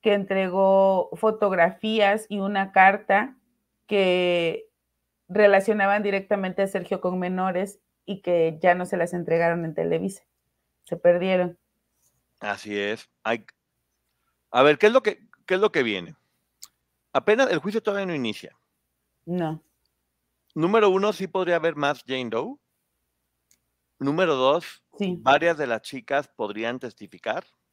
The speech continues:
Speaker 1: Sí.
Speaker 2: a, eh, eh, a favor de cada una de las partes, ¿eh? No estamos diciendo de parte únicamente, o sea, varias de las chicas podrían dar, dar su historia como una forma de complementar, que fue lo que se dio con Karina Yapor,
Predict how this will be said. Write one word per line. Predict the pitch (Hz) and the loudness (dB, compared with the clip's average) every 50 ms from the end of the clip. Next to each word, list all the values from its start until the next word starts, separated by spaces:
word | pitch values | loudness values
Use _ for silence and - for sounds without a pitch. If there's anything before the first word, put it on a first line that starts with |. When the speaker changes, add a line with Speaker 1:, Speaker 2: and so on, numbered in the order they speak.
| _ _ _ _ _ _ _ _ _ _ _ _ _ - - | _ _ _ _ _ _ _ _ _ _ _ _ _ -16 -10
Speaker 1:
Sí. | - 208 196 | -4 -2 0
Speaker 2:
a, | 127 117 - - _ _ - | 0 0 -2 -4 _ _ -8
eh, | 131 127 120 127 131 | -6 -4 -4 -2 -2
eh, | 127 | 0
a | 120 113 - | 0 0 0
favor | 123 120 117 123 143 | 0 2 2 2 2
de | 156 160 | 0 -2
cada | - 151 143 | -2 0 0
una | 143 147 139 | 0 0 0
de | 117 | 0
las | 107 95 | -2 -4
partes, | _ - 95 92 - 90 82 - | _ -6 -8 -8 -8 -12 -12 -10
¿eh? | 107 131 170 170 _ _ _ _ _ _ _ _ _ _ _ _ _ _ _ | -10 -10 -10 -12 _ _ _ _ _ _ _ _ _ _ _ _ _ _ _
No | - 110 113 | -8 -6 -4
estamos | 110 - 131 127 123 120 104 | -2 0 0 0 0 -2 -6
diciendo | 98 98 113 110 117 120 120 104 | -8 -8 -6 -4 -2 0 0 0
de | 104 98 98 95 92 | -2 -4 -4 -6 -6
parte | - 104 101 - - 113 | -8 -10 -10 -8 -6 -6
únicamente, | 101 104 107 - 104 98 98 95 98 - 107 101 95 | -6 -6 -8 -8 -10 -10 -10 -10 -10 -10 -10 -10 -8
o | |
sea, | 98 98 87 - _ _ _ _ _ _ - | -6 -8 -8 -8 _ _ _ _ _ _ -4
varias | 110 117 131 147 151 | 0 0 2 2 2
de | 143 | 0
las | 123 113 | -2 -4
chicas | - 135 - - 143 | -6 -8 -8 -8 -8
podrían | - 127 120 113 123 127 | -6 -4 -4 -2 -2 0
dar, | 135 135 131 127 | 0 -2 -2 0
dar | 123 120 120 | 0 -2 -2
su | 120 135 123 | -2 -4 -8
historia | - - 113 123 113 | -6 -6 -6 -4 -6
como | - 113 104 | -6 -6 -6
una | 110 117 120 | -4 -4 -4
forma | - 120 120 120 | -4 -4 -4 -4
de | 113 | -4
complementar, | - 113 101 95 101 101 101 98 98 - 117 123 - - - - - - - | -4 -4 -4 -4 -4 -4 -6 -8 -4 -2 0 0 0 -2 -8 -20 -20 -8 -4
que | - 143 | -2 0
fue | - 170 180 | 4 4 4
lo | 196 | 4
que | - 156 | 2 -2
se | 156 165 | -4 -2
dio | 143 156 - | -2 -2 -2
con | 180 165 | -4 -4
Karina | 143 143 131 127 131 143 151 | -2 -2 -2 -2 -2 -4 -2
Yapor, | 165 170 170 254 233 - - | -2 -2 -2 -2 -4 -4 -6